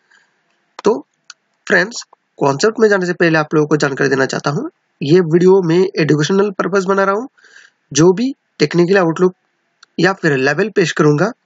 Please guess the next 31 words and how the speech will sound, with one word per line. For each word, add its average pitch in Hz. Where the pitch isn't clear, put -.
वो 160
मेरी 151
खुद 147
की 208
research 196
से। 269
अगर 147
आप 156
लोग 156
trade 151
करते 165
हैं 233
तो -
अपनी 147
जिम्मेदारी 135
से 202
ट्रेड 147
कीजिए। -
तो 202
चलिए, 214
पहले 180
हम 220
बात 147
कर 147
लेते 135
हैं 220
उस 220
stock -
के 269
बारे 135
में। 123